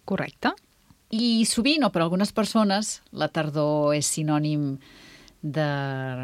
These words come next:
Speaker 2: replegar-se, de tancar-se. També d'aquí quatre dies els dies es faran més curts.
Speaker 1: Mhm.
Speaker 2: També hi ha qui cau en un estat, em, més melancòlic,
Speaker 1: Sí.
Speaker 2: més depressiu.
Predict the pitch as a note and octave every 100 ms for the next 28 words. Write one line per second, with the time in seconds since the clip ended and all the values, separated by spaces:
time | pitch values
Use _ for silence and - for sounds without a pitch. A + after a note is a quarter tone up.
0 | - D3 D#3+ - C#3+ D3+ G3 G3 F#3 -
1 | F3+ F3 F3 F3 F3 E3 D3+ C3+ C3 C3
2 | B2+ - - B2+ B2+ D#3 F#3+ - E3+ D#3
3 | C#3+ C#3 C#3+ C3+ C3 C#3 C3+ C#3 C#3 A#2+
4 | C#3+ C3 - B2+ C3 B2+ C3 - - A3
5 | A#3 A3 A3 G#3 - F#3+ D#3+ E3+ F3 G#3
6 | F#4+ - C#3+ C#3 D3 D3 C3+ - - -
7 | - - D3+ - E3 - C#3 C#3+ C#3+ D3
8 | D3 C#3 - C#3+ C#3+ - C#3+ C#3 C3+ B2+
9 | B2+ - E3 D#3 C#3 C3+ A3 A3 G#3+ G#3
10 | G#3 G#3 G3+ - - - D#3 D#3 C#3 A#3
11 | D3+ D3 F3 G#3 G3+ G3+